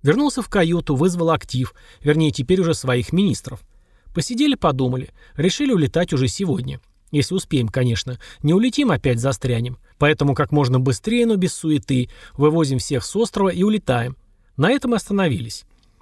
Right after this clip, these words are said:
Я вернулся на остров. Там царила суета. Кто-то продолжал валяться на пляже, а кто-то уже собирался. Потихоньку народ убывал. Мы все вместе провалялись до самого вечера на песочке. С перерывом на обед, естественно. А вечером с последней партией улетели на корабль.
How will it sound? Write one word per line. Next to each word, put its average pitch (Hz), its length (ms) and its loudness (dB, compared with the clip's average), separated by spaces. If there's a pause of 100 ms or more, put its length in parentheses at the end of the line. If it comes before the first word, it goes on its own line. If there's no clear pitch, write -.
(260)
Я 170 140 4
вернулся 208 420 0
на 170 140 0
остров. 117 420 -6 (320)
Там 151 160 2
царила 139 360 0
суета. 139 500 -4 (360)
Кто-то 214 260 0
продолжал 139 460 2
валяться 135 400 0
на 156 120 -2
пляже, 247 360 0
а - 40 -4
кто-то - 260 -2
уже 151 120 2
собирался. 135 680 -2 (280)
Потихоньку 220 480 0
народ 147 320 2
убывал. 135 440 0 (400)
Мы 156 140 2
все 151 180 -4
вместе 160 300 -2
провалялись 135 540 0
до 127 100 0
самого 147 380 0
вечера 120 340 -2
на 120 120 2
песочке. 131 600 -6 (120)
С - 100 -18
перерывом 185 420 2
на 180 100 0
обед, 139 220 -4
естественно. 123 600 -6 (340)
А 196 140 2
вечером 247 340 2
с - 80 -2
последней 143 460 -2
партией 214 400 0
улетели 127 400 2
на 143 80 0
корабль. 120 460 -2